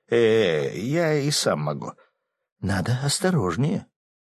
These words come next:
Не слушая моих слабых возражений, девушка аккуратно и ловко натянула штанины на обе пострадавшие конечности.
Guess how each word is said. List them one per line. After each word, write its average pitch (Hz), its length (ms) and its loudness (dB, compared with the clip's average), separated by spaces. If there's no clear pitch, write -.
Не 104 100 -4
слушая 90 380 -4
моих 85 240 -2
слабых 87 420 -4
возражений, 90 580 0
девушка 90 420 -2
аккуратно 101 560 -4
и 95 100 0
ловко 107 360 -2
натянула 98 460 0
штанины 98 560 0
на 95 300 0
обе 110 300 -2
пострадавшие 82 840 -4
конечности. - 840 -6